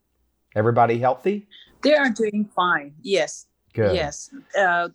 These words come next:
Speaker 2: I think the third wave has already hit certain part
Speaker 1: Yeah.
Speaker 2: of the region.
Speaker 1: Mm-hmm.
Speaker 2: And, yes, people are still, you know, being highly impacted.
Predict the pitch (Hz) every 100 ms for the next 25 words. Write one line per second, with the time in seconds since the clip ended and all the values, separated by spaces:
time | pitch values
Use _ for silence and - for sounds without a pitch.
0 | - 190 180 254 220 170 - 196 196 170
1 | 175 180 196 170 147 135 160 175 180 175
2 | 165 165 - - 170 185 - 175 160 156
3 | _ _ _ _ _ - 160 175 160 151
4 | 165 160 180 226 226 143 135 _ _ _
5 | - 165 160 - - - - - 180 175
6 | 170 - - - - 220 262 262 220 -
7 | - 220 208 180 _ _ _ _ - 190
8 | 165 160 156 151 - - 185 180 175 156
9 | 101 - 190 196 190 175 170 175 185 214
10 | - 110